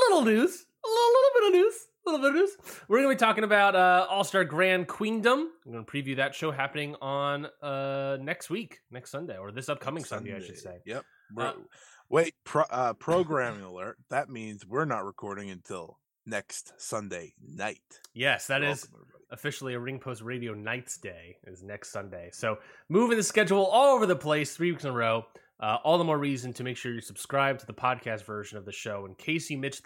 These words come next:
Speaker 1: missed the live feed. Uh, in case you missed that, definitely so that you're able to check out the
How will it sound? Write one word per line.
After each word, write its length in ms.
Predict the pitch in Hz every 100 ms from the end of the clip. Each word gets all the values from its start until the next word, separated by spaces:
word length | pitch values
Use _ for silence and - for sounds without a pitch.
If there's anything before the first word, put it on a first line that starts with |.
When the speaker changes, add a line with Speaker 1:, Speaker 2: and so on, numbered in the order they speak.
| 147
Speaker 1:
missed 300 | 139 147 -
the 80 | 123
live 480 | 127 156 165 160 - _ _ -
feed. 520 | 277 269 180 147 143 _ _ _ _ -
Uh, 600 | 101 104 104 104 107 107 -
in 160 | 104 107
case 340 | - 175 -
you 80 | 165
missed 280 | 160 165 -
that, 280 | 120 113 - _ _
definitely 440 | 127 127 135 135
so 140 | 127 107
that 120 | 107
you're 140 | 107 117
able 160 | 110
to 60 | 98
check 260 | - 113
out 260 | 107 101 - _ _ _
the 300 | 101 98 101